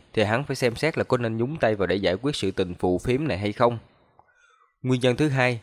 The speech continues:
chính là lúc hắn xuất hiện ở đây thì Đổng Huyên Nhi sau khi lạnh lùng liếc mắt liền quay đầu lại mê luyến nhìn về phía nam tử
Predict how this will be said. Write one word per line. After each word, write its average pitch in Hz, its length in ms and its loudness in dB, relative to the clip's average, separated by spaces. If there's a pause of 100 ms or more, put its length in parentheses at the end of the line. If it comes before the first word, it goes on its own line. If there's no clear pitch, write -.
(100)
chính 147 140 2
là 123 80 6
lúc 107 160 2
hắn 135 220 -4
xuất - 180 -2
hiện 92 160 -2
ở 110 100 2
đây 120 160 2
thì 101 200 -2
Đổng 90 220 2
Huyên 120 200 -2
Nhi 123 200 2 (240)
sau 151 180 4
khi 147 160 -2
lạnh 104 260 0
lùng 98 200 2
liếc 143 180 -2
mắt 170 260 -2
liền 98 220 -2
quay 113 180 0
đầu 98 160 2
lại 87 160 0
mê 110 200 0
luyến 131 360 0
nhìn 101 200 0
về 92 120 -2
phía 139 160 -2
nam 117 220 -4
tử 92 220 -2